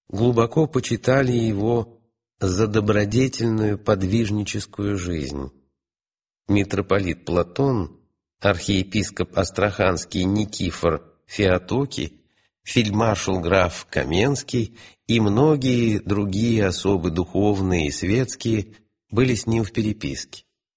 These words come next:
Тимофей во время болезни отца Исаии по его поручению и указанию писал ответы на их письма.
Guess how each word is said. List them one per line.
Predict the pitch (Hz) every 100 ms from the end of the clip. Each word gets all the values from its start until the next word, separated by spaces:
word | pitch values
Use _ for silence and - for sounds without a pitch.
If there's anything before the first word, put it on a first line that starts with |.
| _ _ _ _ _ _ _
Тимофей | - 104 101 92 117 113
во | 98
время | 92 104 98 95
болезни | 92 92 95 90
отца | 90 85 - 85
Исаии | 80 - 117 127 107
по | -
его | 76 71 67
поручению | - 82 85 - 107 92 71
и |
указанию | 67 80 80 101 135 131 120 - _ _ _ _
писал | 101 - 123 135
ответы | 123 104 101 95 92
на | 87 85
их | 80 -
письма. | 80 76 - 76 67